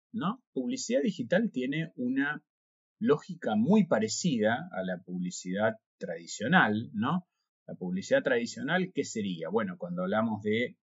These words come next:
la radio, ¿no? Bueno, ahora estamos en la radio digital, pero también está la radio, este, eh, analógica, ¿no? La radio que por ahí pones en el auto o la radio,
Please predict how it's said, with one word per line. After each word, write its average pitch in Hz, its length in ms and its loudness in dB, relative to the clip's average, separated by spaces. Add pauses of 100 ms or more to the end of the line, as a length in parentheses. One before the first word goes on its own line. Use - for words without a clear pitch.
(140)
la 92 160 -6
radio, 110 680 6
¿no? 127 220 -2
Bueno, 107 280 0
ahora 92 140 -2
estamos 110 340 -4
en 98 80 -4
la 92 100 -4
radio 104 400 0
digital, 101 600 4
pero 87 160 -8
también 85 340 -6
está 107 460 -2 (480)
la 90 180 -2
radio, 107 800 4
este, 80 760 -10 (440)
eh, 80 220 -10
analógica, 98 920 0
¿no? 117 260 2
La 110 180 2
radio 107 380 2
que 95 80 -4
por 92 180 -2
ahí 92 120 -2
pones 95 460 -6
en 92 140 -6
el 90 120 -2
auto 113 520 4
o 104 80 4
la 87 140 -4
radio, 98 540 -4